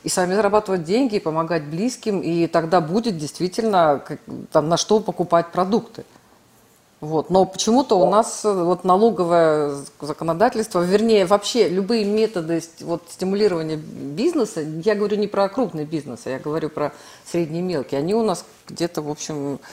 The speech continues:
Speaker 1: э, не знаю, в общем, где-то они есть, но я, <laughs> я про них не знаю.
Speaker 2: Знаете, говорить о проблемах бизнеса – это такая вот, э, такое общее место. Э, проблемы у бизнеса, конечно, есть.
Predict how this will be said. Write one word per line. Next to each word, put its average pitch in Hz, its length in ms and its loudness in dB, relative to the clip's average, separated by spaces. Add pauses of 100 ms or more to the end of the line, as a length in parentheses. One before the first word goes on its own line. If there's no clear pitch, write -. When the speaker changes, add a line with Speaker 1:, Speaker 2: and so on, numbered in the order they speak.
(440)
Speaker 1:
э, 123 240 -6 (200)
не 147 260 -6
знаю, 135 320 -6
в - 20 -10
общем, 139 220 -12
где-то 202 260 0
они 196 160 0
есть, 302 240 0
но 170 60 -2
я, 214 160 2 (100)
<laughs> 185 100 -4
я 262 80 6
про 214 140 2
них 233 200 0
не 165 100 -6
знаю. 139 300 -12 (920)
Speaker 2:
Знаете, 170 240 4
говорить 131 400 6
о - 60 4
проблемах - 600 2
бизнеса – 214 420 -4
это - 160 -4
такая - 420 2
вот, - 200 -12
э, 92 280 -10 (420)
такое 135 220 -4
общее 127 320 2
место. 117 380 -2 (120)
Э, - 300 -2 (400)
проблемы 190 380 4
у - 60 0
бизнеса, 143 360 -4
конечно, - 400 -2
есть. - 260 -10